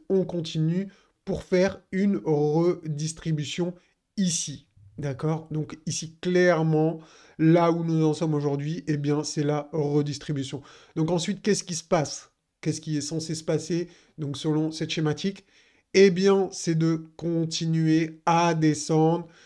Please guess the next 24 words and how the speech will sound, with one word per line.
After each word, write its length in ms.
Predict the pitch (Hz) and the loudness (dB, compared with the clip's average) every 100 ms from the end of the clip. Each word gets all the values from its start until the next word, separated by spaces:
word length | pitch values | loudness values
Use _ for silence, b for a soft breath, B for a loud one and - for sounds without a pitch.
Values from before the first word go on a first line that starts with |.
| B B | B B
de 160 | 147 | 2
faire 300 | 165 196 185 | 2 4 4
un 120 | 170 165 | 4 0
petit 200 | 175 170 | -2 -6
pullback. 680 | 185 165 160 185 185 - - - | -4 2 4 4 2 -16 -18 -10
Hmm, 140 | 202 359 320 311 - | -8 -6 -6 -6 -2
eh 160 | 165 | -2
bien, 320 | 151 156 165 | 0 0 0
qu'est-ce 220 | 165 160 160 | 0 -4 -2
qu'on 200 | 156 156 | 0 2
a 120 | 147 | 2
ici ? 520 | 147 - 202 233 214 | 0 -4 -2 0 0
Regardez, 600 | 151 147 147 143 143 160 | 2 2 2 2 0 -4
si 180 | 160 143 | -6 -10
je 140 | - | -8
commence 340 | 156 147 147 156 | -6 -6 -6 -6
à 60 | |
zoomer. 360 | 123 147 156 160 _ _ _ _ _ _ _ _ _ - | -6 -4 -4 -6 _ _ _ _ _ _ _ _ _ -14
Regardez, 420 | 117 113 117 120 - | -12 -10 -12 -14 -16
je 160 | 113 | -12
vais 180 | 123 127 b b b b b | -10 -10 b b b b b
bien, 500 | 123 127 147 151 151 - _ - | -12 -6 -2 -2 -4 -8 _ -12
eh 160 | 123 | -10
bien 680 | 120 123 123 123 123 123 117 | -8 -6 -6 -6 -6 -8 -10